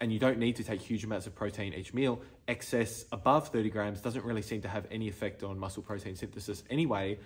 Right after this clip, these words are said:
So I would say small targeted doses throughout the day, mTOR gets turned on and you can maximally stimulate it about thr-, every three to five hours with a tail off effect. So small doses instead of just being like, "Oh yeah,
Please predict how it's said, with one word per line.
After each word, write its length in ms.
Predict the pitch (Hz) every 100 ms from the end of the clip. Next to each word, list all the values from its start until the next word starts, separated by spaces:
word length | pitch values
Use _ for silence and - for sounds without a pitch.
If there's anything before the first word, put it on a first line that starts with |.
| - -
So 100 | 104
I 60 |
would 200 | 113 120
say 160 | - 98
small 440 | - - 120 113
targeted 520 | 104 - 113 113 104 87
doses 420 | 107 113 101 90
throughout 240 | 107 101
the 60 | 95
day, 380 | 123 151 135 135 - - -
mTOR 340 | 123 113 120 104
gets 200 | 107 -
turned 260 | 117 104
on 220 | 120 123 120
and 540 | 95 101 101 98 98
you 120 | 95 95
can 200 | - 107
maximally 520 | 107 131 139 120 110
stimulate 480 | - 110 104 101 98
it 80 | -
about 320 | 92 104 -
thr-, 140 | - -
every 180 | 110 104
three 280 | - 101 95
to 100 | -
five 260 | - 92
hours 440 | - 120 131 127 120 - -
with 140 | - 101
a 40 |
tail 300 | 98 107 107
off 160 | 104 104
effect. 340 | - 107 -
So 300 | - 107 98 92 - - -
small 420 | - - 127 131 131
doses 640 | - 110 - 107 104 98
instead 280 | 104 101 107
of 80 | 98
just 200 | 104 - - - -
being 200 | 104 101
like, 180 | 95 -
"Oh 120 | 123
yeah, 280 | 123 120